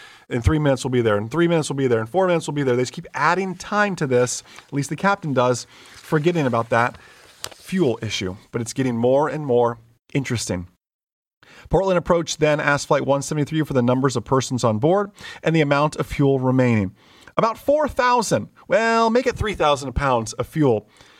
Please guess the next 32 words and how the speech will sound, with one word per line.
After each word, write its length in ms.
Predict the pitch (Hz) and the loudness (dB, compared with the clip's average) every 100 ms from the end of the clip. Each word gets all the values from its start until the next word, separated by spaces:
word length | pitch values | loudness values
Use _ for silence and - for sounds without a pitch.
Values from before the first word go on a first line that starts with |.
| _ _ - | _ _ -12
the 60 | |
captain 420 | 127 131 117 117 110 | -2 -2 0 0 0
then 200 | 110 104 | 0 0
says. 300 | 117 98 110 | 0 0 0
This 200 | 226 294 | -2 0
is 260 | 196 - - - - | -2 -4 -12 -20 -4
about 240 | 190 - - | -2 -2 -4
ten 280 | 240 254 | -2 -2
minutes 280 | 220 185 - | -2 -4 -2
ago. 200 | 127 113 | 0 0
If 80 | 107 | 0
you 80 | 139 | 0
look 120 | - | -2
at 60 | - | -2
the 80 | 156 | -4
actual 280 | 156 156 | -2 -4
timeline, 580 | 135 170 165 147 117 104 - - | -4 -2 0 2 2 0 -6 -4
is 160 | 170 | 0
when 100 | 156 | 2
we 100 | 151 | 0
had 300 | 127 147 135 | 0 -2 -2
three 300 | - 156 131 113 _ - | -2 -2 -2 -4 _ -2
thousand 440 | 147 127 123 110 | 2 2 -2 -6
pounds 400 | 127 120 107 - | -2 -2 -2 -6
of 140 | - - | -12 -4
fuel. 300 | 135 104 - - - - | 0 0 -4 -20 -20 -2
We 80 | 151 | 0
don't 160 | 156 - | 0 0
have 240 | 156 135 | 0 0
that 160 | 120 120 | 0 0
much 360 | 107 - - - _ _ - | -2 -4 -10 -12 _ _ -2
anymore. 480 | 127 113 107 101 | 2 4 4 2